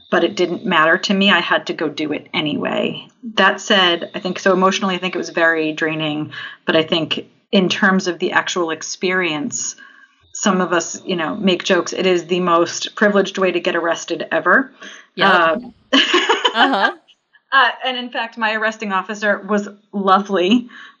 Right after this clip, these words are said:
Speaker 1: Um, she was delightful. She was very polite, um, very respectful of my body.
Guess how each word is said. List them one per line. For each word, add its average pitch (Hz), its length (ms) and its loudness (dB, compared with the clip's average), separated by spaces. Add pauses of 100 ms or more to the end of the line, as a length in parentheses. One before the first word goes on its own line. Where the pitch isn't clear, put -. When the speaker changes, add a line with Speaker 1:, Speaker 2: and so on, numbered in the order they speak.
Speaker 1:
Um, 170 540 4
she - 180 0
was 202 120 2
delightful. 196 400 2
She 214 120 -2
was 190 120 2
very 175 540 4
polite, 196 640 2
um, 156 460 0
very 165 260 4
respectful 180 640 0
of 175 100 -2
my 170 160 0
body. 170 520 4